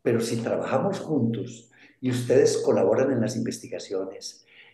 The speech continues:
y vamos a poder avanzar". Y justamente los avances en Colombia se deben más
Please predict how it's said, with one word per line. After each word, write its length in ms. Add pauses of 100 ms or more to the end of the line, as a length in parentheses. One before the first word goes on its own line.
(140)
y 580
vamos 380
a 80
poder 200
avanzar". 420
Y 60
justamente 600
los 240
avances 600
en 160
Colombia 600 (480)
se 300
deben 480
más 580